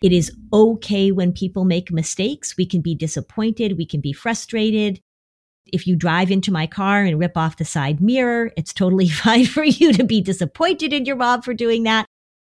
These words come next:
But let's all work on being less critical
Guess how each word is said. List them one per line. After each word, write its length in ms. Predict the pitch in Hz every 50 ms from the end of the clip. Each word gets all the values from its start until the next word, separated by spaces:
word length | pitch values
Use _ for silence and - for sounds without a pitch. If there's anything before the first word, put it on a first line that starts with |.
| _ _ _
But 160 | - - -
let's 400 | - 175 175 208 220 262 269 -
all 220 | 285 262 247 247 233
work 280 | 185 196 190 190 185 - -
on 180 | 185 180 175 165
being 340 | 156 170 170 175 170 170 160 156
less 300 | 156 175 165 180 - -
critical 880 | - - - - - - 277 277 254 226 - - 156 139 131 135 135 147